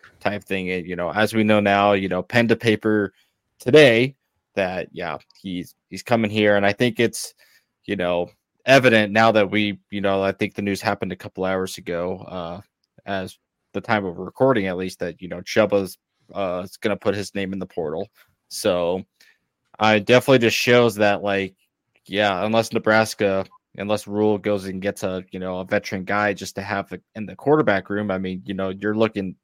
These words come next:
for sure at a, you know, Dylan starting next year. And, uh,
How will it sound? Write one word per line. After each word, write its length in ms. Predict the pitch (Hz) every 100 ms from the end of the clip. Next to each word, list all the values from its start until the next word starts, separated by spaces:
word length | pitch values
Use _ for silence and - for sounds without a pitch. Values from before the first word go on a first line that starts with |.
| _
for 120 | -
sure 320 | 98 - 123 107
at 120 | 95
a, 120 | 92 - _
you 100 | 90
know, 200 | 92 95 -
Dylan 300 | 113 107 90
starting 520 | - 92 92 92 90 _
next 320 | 92 98 -
year. 180 | 92 95
And, 260 | 90 92 87
uh, 220 | 85 87